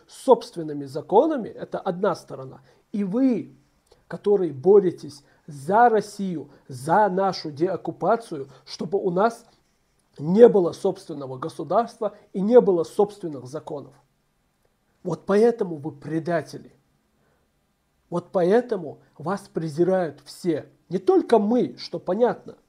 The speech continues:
но и ваши хозяева, которые сидят в Кремле, и ради которых вы полезли на чужую землю воевать.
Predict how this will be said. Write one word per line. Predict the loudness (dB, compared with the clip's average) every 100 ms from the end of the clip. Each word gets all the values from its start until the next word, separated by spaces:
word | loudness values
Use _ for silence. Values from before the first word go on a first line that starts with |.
| _ _ _ _ _ _ -8
но | -2
и | 0 0
ваши | -4 -4 -8
хозяева, | -12 -12 -8 -4 -2 -4 -8 -18 _ _ _ _ _ _ _ _ _ _ _ _ _ _ _ _ _
которые | -12 -2 -2 -2
сидят | -6 -6 -4 -4 -6
в | _
Кремле, | -10 -10 -8 -6 -6 -10 _ _ _ _ _ _ _ _ _ _ _ _ _ _ _ _ _
и | 2
ради | 4 4 0
которых | -6 0 4 4 2
вы | -4 -4
полезли | 0 2 2 0 -6
на | -6 -6
чужую | -6 -8 -6 -8
землю | -10 -8 -8 -10 -16 _ _ _ _ _ _ _ _ _
воевать. | -4 0 0 0 -4 -12